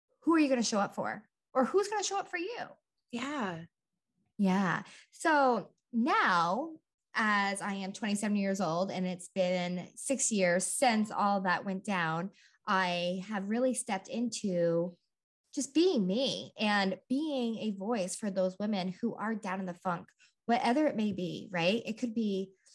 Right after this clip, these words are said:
Speaker 1: it could be addiction. It could be a divorce. It could be that, you know, you are just so depressed and you don't know why, right?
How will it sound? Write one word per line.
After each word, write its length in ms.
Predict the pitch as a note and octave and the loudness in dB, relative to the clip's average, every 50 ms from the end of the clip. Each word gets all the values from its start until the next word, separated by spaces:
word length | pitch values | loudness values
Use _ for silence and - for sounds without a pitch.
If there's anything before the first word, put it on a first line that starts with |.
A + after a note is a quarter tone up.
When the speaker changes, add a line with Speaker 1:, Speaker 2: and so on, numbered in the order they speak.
| - _ _ _ | -20 _ _ _
Speaker 1:
it 80 | - A3 | -14 -6
could 160 | - G#3+ G3+ | -4 -2 -2
be 100 | A3+ A3 | 0 0
addiction. 640 | A3 G3+ G#3 G3+ G3 G3 - - E3+ D3+ - F#3 - | 0 -2 -2 -4 -4 -4 -4 -6 -6 -6 -6 -8 -6
It 160 | - G3+ F#3+ - | -4 -4 -4 -4
could 320 | - G#3+ G3 F#3 F#3+ - - | -2 0 0 0 0 -2 -4
be 340 | G3+ F#3+ F#3+ F3+ F3+ - - | -2 -2 0 -2 -2 -4 -4
a 120 | - G#3 | -4 -4
divorce. 800 | G#3 G#3 A3+ G3 A3+ B3+ B3+ A#3+ G#3+ F#3 E3 D#3+ D#3 D#3+ - - - _ - - - _ _ _ | -2 -2 -2 0 0 0 0 0 0 -2 -4 -6 -8 -8 -10 -12 -14 _ -20 -20 -20 _ _ _
It 100 | C4 B3+ | -8 -4
could 180 | - C4+ C4 - | -4 -4 -6 -2
be 340 | - A#3+ A#3 A#3+ B3+ B3+ A#3 | 0 2 2 2 2 2 0
that, 600 | G#3 A3 G3+ G3 F#3+ F#3+ F#3 F#3 F#3 G3 - - - | 0 0 0 0 2 2 2 0 0 -2 -4 -8 -8
you 140 | - A3 G#3+ | -4 -2 0
know, 160 | G#3 G3+ G3 | 0 0 0
you 680 | G3+ F#3 F#3+ A3+ A#3+ A#3+ A#3+ A#3+ A#3 A3+ A3 G#3+ - - | -2 0 0 2 2 2 2 2 2 0 -2 -4 -6 -6
are 120 | - G#3+ G3 | -4 -4 -4
just 340 | G#3+ A3 G3+ - - - - | -2 -4 -4 -6 -8 -6 -6
so 140 | A#3+ A3 | -4 -4
depressed 380 | A#3 A#3 A3+ - B3+ A#3+ A#3+ - | -2 -4 -2 0 0 0 0 -2
and 100 | G3+ G3 | -4 -4
you 100 | F#3+ G3 | -4 -4
don't 240 | F#3 G3 F#3+ - D#3+ | -4 -4 -4 -4 -4
know 140 | G3 F#3 F3+ | -4 -6 -4
why, 600 | F3 F3 F3 F#3+ A3 G3 - - - - G3 F#3 - _ | -4 -2 -2 0 0 0 -2 -4 -6 -8 -12 -14 -16 _
right? 460 | - F3+ E3 E3+ G3 B3+ D#4 D#4 - | -8 -6 -2 -2 -2 -2 -2 -4 -8